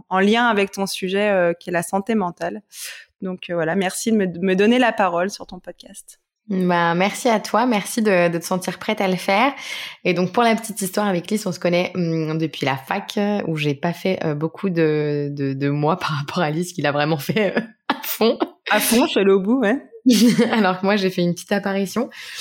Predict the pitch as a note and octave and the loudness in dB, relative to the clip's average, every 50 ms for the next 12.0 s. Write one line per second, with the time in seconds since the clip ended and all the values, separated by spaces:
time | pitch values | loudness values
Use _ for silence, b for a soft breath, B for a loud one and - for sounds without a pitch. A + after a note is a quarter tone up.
0 | B B B F#3 F#3 F#3 F#3 F#3+ F#3+ G3 F#3+ F3+ - F3+ F3 - A3 A3 G#3+ G3+ | B B B 4 4 6 6 4 4 4 2 2 0 -2 0 2 2 4 4 4
1 | F#3+ F3 E3 E3 E3 D#3+ E3 D#3+ D#3+ D#3 D3+ - - E3+ - - A#3+ A#3 G#3 A3 | 4 4 6 6 6 6 4 4 4 2 0 -2 -4 -6 -4 0 0 2 2 0
2 | A3 - _ - A3+ A3 A3 - - A3+ - - _ - G#3+ G#3+ G#3 G#3 A3 G#3+ | -2 -2 _ 2 2 2 2 0 -4 -4 -6 -4 _ 2 4 4 6 6 6 4
3 | G#3 G3+ G#3+ - - - B3 B3 A#3+ G#3+ A3 C4 C4 A#3+ G#3 F3+ F#3 F3 E3+ - | 4 2 0 -2 2 4 6 6 6 6 6 6 6 6 4 2 0 -2 -2 0
4 | - F#3 F3+ F3+ F3 F3 D#3+ - - F#3+ F#3 F#3 F3 - - F3+ - E3+ E3 E3 | 0 0 0 0 -2 -2 -2 -2 -2 -2 0 -2 -4 -6 -6 -4 -2 0 0 0
5 | - E3+ E3+ E3+ E3+ E3 - - - F3+ F3+ - G#3 F#3+ - E3+ E3 - - - | 0 0 0 0 -2 -2 -2 -4 -4 -4 -2 -2 -2 -2 -2 -4 -4 -6 -8 -8
6 | - A3 - G#3 F#3+ F#3+ F3+ - - G3 F#3+ - - F3+ F3+ - A3+ A#3+ A#3 - | -6 -2 -2 -2 -2 -2 -6 -4 -2 -4 -4 -2 -2 -4 -2 -2 -4 -4 -4 -10
7 | - B B B B B B B B B - F#3 F3 - - - G#3 G#3 G#3 F#3+ | -18 B B B B B B B B B -2 -2 0 0 0 0 2 4 4 4
8 | F3+ E3+ E3+ E3+ E3 E3 D#3+ D#3+ D#3+ D#3+ D#3+ D#3+ D#3 D#3+ D#3+ D#3+ D#3+ D#3 D#3 - | 4 4 2 2 2 2 2 2 2 2 0 0 0 2 2 2 2 0 0 -2
9 | - - - F#3 F#3 F#3 F3+ - G#3 G3+ F3+ F3+ F3+ - - - F3+ - G#3 F#3 | -4 -2 0 0 2 2 0 0 2 2 2 2 0 -4 -10 -8 -4 -2 0 0
10 | G3+ F#3+ - G3 F#3+ F#3 F3 F3+ F#3 F3+ F3 - - - G3+ G3+ F#3+ F3 D#3+ - | 0 0 0 2 2 2 2 2 2 2 2 0 0 -2 0 0 0 0 0 0
11 | F3 F#3 G3 G3 F3+ F#3 F#3 F3+ - - F#3+ F#3+ F#3 F3+ F3+ F3 E3+ E3 E3 | 0 0 2 2 2 0 0 -2 -2 -2 0 0 2 2 2 0 0 -2 -4